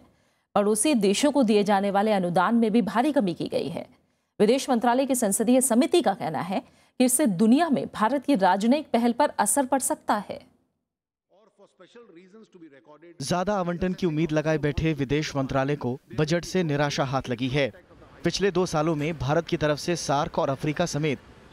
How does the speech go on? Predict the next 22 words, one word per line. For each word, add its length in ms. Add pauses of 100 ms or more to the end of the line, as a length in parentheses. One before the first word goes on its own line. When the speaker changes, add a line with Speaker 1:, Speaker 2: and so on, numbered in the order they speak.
Speaker 2:
कई 180
गरीब 280
देशों 300
को 160
सहयोग 520
और 140
सहायता 400
के 160
वादे 320
किए 200
गए 160
थे। 220 (280)
ऐसे 220
में 120
मंत्रालय 460
को 160
इस 140
साल 220
के 120
बजट 340
में 140
विशेष 460